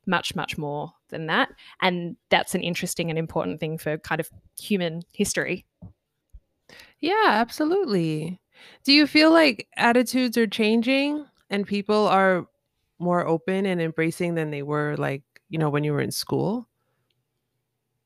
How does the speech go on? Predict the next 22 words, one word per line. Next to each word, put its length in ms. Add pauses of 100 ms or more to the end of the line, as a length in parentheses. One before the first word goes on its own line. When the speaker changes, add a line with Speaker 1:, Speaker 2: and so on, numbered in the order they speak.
(400)
Speaker 1:
Yeah, 340
I, 120
I 40
would, 240
I 100
would 180
say 200
so. 320
I 80
think 200
that 140
there 100
has 220
been 220
some 180
change 360
in 100
that. 120
I 60
think 180
people 320
are, 440